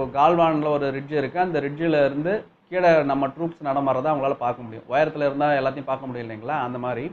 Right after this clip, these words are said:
இந்தியன் ட்ரூப்ஸோ பாகிஸ்தான் ட்ரூப்ஸோ வந்து நடமாறதை வந்து சைனாவால கிளியரா பார்க்க முடியும். So அதனால தான் அது மேல அவங்க interest கா-, காமிச்சிட்டு இருக்காங்க, காமிச்சிட்டு இருக்காங்க. So இந்த சலாமி slicing டாக்டிக்ஸ்ல இப்ப என்ன பண்றாங்கன்னா,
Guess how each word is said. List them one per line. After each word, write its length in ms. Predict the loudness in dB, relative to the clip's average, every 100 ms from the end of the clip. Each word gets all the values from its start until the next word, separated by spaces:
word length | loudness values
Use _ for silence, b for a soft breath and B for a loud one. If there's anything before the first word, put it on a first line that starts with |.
| -14 b b b -8
இந்தியன் 280 | 0 0
ட்ரூப்ஸோ 300 | 0 -6 -8
பாகிஸ்தான் 480 | -4 0 -2 -4 -8
ட்ரூப்ஸோ 300 | -10 -12 -8
வந்து 160 | -6 -4
நடமாறதை 440 | -2 -2 -2 -4
வந்து 220 | -6 -6 -6 -8 _ -8
சைனாவால 360 | -4 0 0
கிளியரா 360 | -2 -2 0 0
பார்க்க 220 | -4 -6
முடியும். 340 | -12 -14 -16 -18 _ _ _ -6
So 60 |
அதனால 260 | -2 0 4
தான் 100 | 4
அது 120 | 4
மேல 160 | 2 0
அவங்க 140 | -2
interest 320 | -6 -10 -10
கா-, 220 | -6 -4 -2
காமிச்சிட்டு 340 | -4 -4 -8
இருக்காங்க, 320 | -10 -8 -6 -6 -10 -14 _ _ _ _
காமிச்சிட்டு 340 | -8 -6 -8 -12
இருக்காங்க. 280 | -14 -14 -14 -18 _ _ _ _ _ _ _ _ _ _ _ _ -4
So 140 | 0
இந்த 120 | 2 2
சலாமி 340 | 4 4 4
slicing 400 | 2 0 2 0
டாக்டிக்ஸ்ல 500 | 0 -2 -6 -10 -8
இப்ப 200 | -4 -2
என்ன 160 | 0 0
பண்றாங்கன்னா, 580 | -2 -4 -4 -4 -6